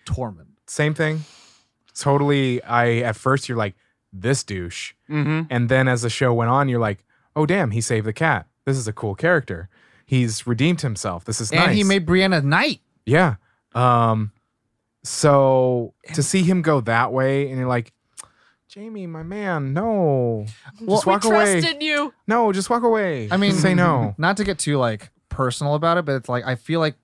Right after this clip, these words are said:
Speaker 1: that's really reality. And I feel really bad saying that, where it's kinda like, even the best people that you had the most hope for, that's been through the most stuff,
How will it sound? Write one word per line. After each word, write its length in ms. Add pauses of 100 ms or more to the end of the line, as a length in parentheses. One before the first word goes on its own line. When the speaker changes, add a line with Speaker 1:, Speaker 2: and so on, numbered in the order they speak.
(140)
Speaker 1:
that's 520 (500)
really 480
reality. 640
And 80 (140)
I 80
feel 240
really 160
bad 260
saying 180
that, 160
where 100
it's 120
kinda 160
like, 180 (360)
even 280
the 120 (200)
best 280
people 140
that 120
you 160
had 220
the 80
most 300
hope 240
for, 340
that's 200
been 220
through 100
the 80
most 220
stuff, 340